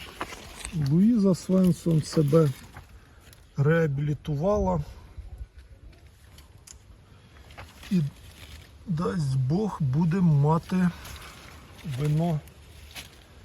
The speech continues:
саме з неї. А остальні сорти будуть,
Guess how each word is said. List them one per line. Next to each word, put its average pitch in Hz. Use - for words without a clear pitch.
саме 160
з 131
неї. 135
А 160
остальні 180
сорти 185
будуть, 151